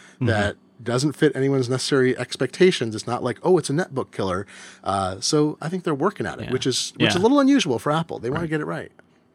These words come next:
Speaker 1: But it kinda, it, to a certain degree, it reminds me of when the iPad, uh, when the, uh, MacBook Air first, the first MacBook Air came
Speaker 2: Mm-hmm.
Speaker 1: out.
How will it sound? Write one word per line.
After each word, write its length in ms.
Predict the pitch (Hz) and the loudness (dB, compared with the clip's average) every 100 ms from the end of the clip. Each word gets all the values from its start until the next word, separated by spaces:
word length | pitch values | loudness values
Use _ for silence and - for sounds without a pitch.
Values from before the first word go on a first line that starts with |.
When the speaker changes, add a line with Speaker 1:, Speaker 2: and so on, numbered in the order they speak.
| - | 4
Speaker 1:
But 100 | 165 | 4
it 60 | - | 6
kinda, 320 | 240 233 160 | 6 6 4
it, 140 | 160 - - | 2 -6 -2
to 120 | - | 2
a 20 | 165 | 4
certain 220 | 208 185 | 4 4
degree, 180 | 151 127 | 4 4
it 40 | |
reminds 360 | 123 120 123 117 | 4 4 4 4
me 120 | 110 | 4
of 140 | 107 | 2
when 160 | 127 107 | -2 -2
the 100 | 104 | -2
iPad, 580 | 104 107 107 - 123 117 | -4 -4 -4 0 0 2
uh, 20 | |
when 160 | 117 113 | 0 2
the, 180 | 107 104 | 2 0
uh, 60 | |
MacBook 420 | 107 104 - 107 113 | 0 -2 -4 -10 -6
Air 160 | 107 | -6
first, 320 | - - - - | -6 -8 -8 -8
the 80 | 107 | -8
first 300 | 123 120 - | -6 -6 -6
MacBook 280 | 110 - 175 | -6 -4 -2
Air 120 | 208 | 0
came 20 | 175 | 2
Speaker 2:
Mm-hmm. 160 | 175 101 | 0 -2
Speaker 1:
out. 180 | 95 | -6